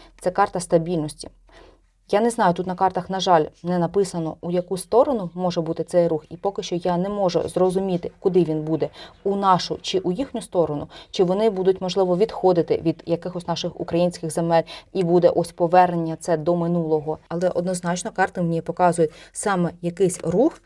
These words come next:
і повернення до минулого, і ось карта свята. Листопад. Ось тут в листопаді вже якісь великі зміни. З однієї сторони, ці карти можуть показувати, що вони можуть відходити з наших українських земель.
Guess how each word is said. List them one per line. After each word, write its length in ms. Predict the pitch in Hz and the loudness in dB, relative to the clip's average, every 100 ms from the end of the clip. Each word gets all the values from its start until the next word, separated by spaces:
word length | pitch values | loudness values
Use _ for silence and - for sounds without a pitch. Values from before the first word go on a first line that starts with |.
| - - | -20 -12
і 100 | 202 | -10
повернення 760 | 185 175 165 175 240 262 254 254 | 2 4 6 4 4 0 -2 -2
до 180 | 196 180 | 0 0
минулого, 480 | 165 175 233 226 180 | 0 0 0 0 -2
і 160 | 170 | -2
ось 220 | 160 170 | -2 -2
карта 280 | - 165 170 | -4 -8 -6
свята. 380 | - 147 139 - - _ | -4 -4 -6 -10 -18 _
Листопад. 680 | 190 254 - 269 180 143 - _ _ _ _ _ _ _ _ _ _ _ - | -8 -6 -4 -4 -2 -4 -6 _ _ _ _ _ _ _ _ _ _ _ 0
Ось 140 | 185 | 2
тут 200 | 180 311 | 2 -2
в 40 | 262 | 2
листопаді 640 | 214 185 185 208 294 262 | 2 0 0 2 4 2
вже 320 | 180 170 190 | 0 0 0
якісь 420 | 185 170 202 226 | 0 -4 -6 0
великі 340 | 185 165 170 202 | 2 2 0 -6
зміни. 380 | 208 190 139 - _ - - _ | -4 -4 -4 -8 _ -20 -20 _
З 120 | 170 | 2
однієї 280 | 202 247 277 | 4 6 4
сторони, 340 | - 202 180 175 | 2 -4 -2 -2
ці 100 | 180 | -2
карти 240 | 190 185 | -4 -2
можуть 260 | 175 170 - | -4 -4 -10
показувати, 520 | 175 185 175 165 160 | 0 2 2 0 -2
що 160 | 175 | -2
вони 200 | 170 175 | 0 2
можуть 380 | 170 180 175 170 | 2 2 0 -2
відходити 500 | 233 - 170 165 175 | -4 2 2 2 -2
з 60 | 180 | -2
наших 360 | 180 180 220 | -4 -4 -4
українських 500 | 190 208 208 202 220 | -6 -4 -6 -6 -10
земель. 340 | 196 214 208 | -8 -4 -4